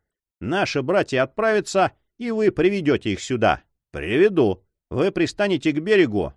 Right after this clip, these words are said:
когда увидите два зажженных фитиля». «Хорошо». «Я с помощью Петриана проложу дорогу, достаточно широкую для того, чтобы по ней могли пройти наши братья. Но если вас увидят и убьют, как будет угодно Богу», —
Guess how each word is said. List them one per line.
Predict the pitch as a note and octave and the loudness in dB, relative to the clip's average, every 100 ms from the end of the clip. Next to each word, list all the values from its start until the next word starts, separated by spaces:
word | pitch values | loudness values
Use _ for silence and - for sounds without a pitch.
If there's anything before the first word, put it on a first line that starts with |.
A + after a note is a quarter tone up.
| _ | _
когда | G#2 F#2 C#3 D3+ | -8 -2 0 0
увидите | B2+ A#2+ F#3 F3+ C#3+ F3 - _ _ | -2 -4 -4 -4 0 0 0 _ _
два | F#3 G3+ F3+ | -6 2 2
зажженных | B2 D#3 C#3+ E3 A2 G2+ | 2 0 0 -2 -2 -4
фитиля». | C3 A#2+ E3 D3+ - _ _ _ _ | -8 -2 2 2 0 _ _ _ _
«Хорошо». | _ - D#3+ G3 - D3 - _ _ _ _ _ | _ -2 0 0 -2 -4 -4 _ _ _ _ _
«Я | - C3+ F3+ | -6 -2 -2
с | - | -2
помощью | F#3+ F3 C3 C3+ | -2 -2 -2 -4
Петриана | C#3+ C3+ F#3 F#3 D3 | -4 -2 0 2 0
проложу | - C3 D3+ C#3+ D#3 | 0 0 2 2 0
дорогу, | D#3 F#3+ F#3 C3 F2+ _ _ _ | 0 2 2 0 -2 _ _ _
достаточно | G2+ A#2+ - D3 D#3 - D#3 | -2 -2 0 0 -2 -4 -4
широкую | - D3+ F#3 F#3+ C#3 | -2 0 0 2 2
для | A2 A2+ | 2 0
того, | B2 A2+ F#3 G#3+ - | 0 2 2 0 -4
чтобы | - - G#2 G2 | -10 -6 -4 -2
по | G#2 | -4
ней | G2 C3+ | -2 -2
могли | D#3 D3 C#3+ D#3 | 0 0 0 -2
пройти | E3+ E3 F#3+ | -2 -4 -4
наши | F#3 F3 G3 | -4 -2 -2
братья. | G3 F#3 - D2 - _ _ _ | 2 2 2 -6 -8 _ _ _
Но | - G#2+ | -10 -4
если | D3+ F#3+ - C#3+ | 0 -2 -2 0
вас | E3+ F#3+ - | 0 0 0
увидят | F#3 A#3+ E3+ G#2 G#2+ | 0 0 -2 -2 0
и | |
убьют, | F3 G#3+ A#3 - - _ _ | 0 -2 -2 -2 -4 _ _
как | - A3+ F#3+ | -4 -4 0
будет | G3 F3 E3+ | 2 2 2
угодно | E3+ D#3 D#3 E3 | 0 2 0 -2
Богу», — | D3+ D3 F#2 E2+ D#2 | -2 0 0 -2 -6